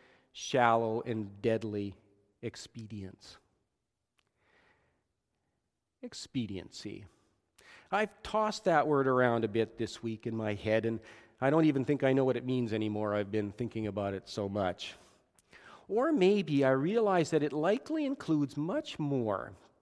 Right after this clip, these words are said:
sometimes than I think it does, or than we think it does. You see, expediency is not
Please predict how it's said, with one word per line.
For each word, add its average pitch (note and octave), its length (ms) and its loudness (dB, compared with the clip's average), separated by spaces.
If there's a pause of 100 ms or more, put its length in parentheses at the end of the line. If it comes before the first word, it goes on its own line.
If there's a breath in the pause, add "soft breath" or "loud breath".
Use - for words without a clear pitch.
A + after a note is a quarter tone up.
sometimes A#2 640 -4
than A#2 140 -4
I A2 80 -4
think A#2+ 260 -6
it G2 140 -12
does, G2+ 280 -10
or A2 60 -6
than G#2+ 180 -6
we G#2 120 -6
think A2+ 280 -8
it F2+ 120 -12
does. F2+ 400 -10 (1080 soft breath)
You E3+ 80 -8
see, A#3 100 -4
expediency B3+ 720 -2
is D3+ 120 -4
not D#3 260 0